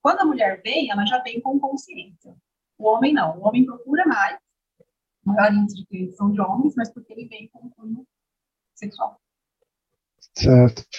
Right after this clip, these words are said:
Speaker 2: A, a, a Carolina, ela pergunta, tem uma regra de mulher fazer em mulher e homem fazer em homem? Se tiver essa regra ou não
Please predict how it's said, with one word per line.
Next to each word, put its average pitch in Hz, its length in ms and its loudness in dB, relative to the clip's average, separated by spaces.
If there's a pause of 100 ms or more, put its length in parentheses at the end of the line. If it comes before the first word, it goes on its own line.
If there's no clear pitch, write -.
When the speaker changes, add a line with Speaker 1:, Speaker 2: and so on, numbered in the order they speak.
(220)
Speaker 2:
A, 160 400 0
a, - 20 0
a - 320 -2
Carolina, 165 380 4
ela 160 140 6
pergunta, 127 680 -2 (480)
tem 196 140 0
uma 233 220 2
regra 120 680 0
de 117 160 0
mulher 143 360 4
fazer 131 400 2
em 135 100 4
mulher 131 580 4
e 135 160 4
homem 139 400 4
fazer 120 480 2
em 117 120 6
homem? 127 440 4
Se - 380 -6
tiver 135 420 2
essa 123 220 -2
regra 117 360 -2
ou 110 40 -2
não 151 260 -2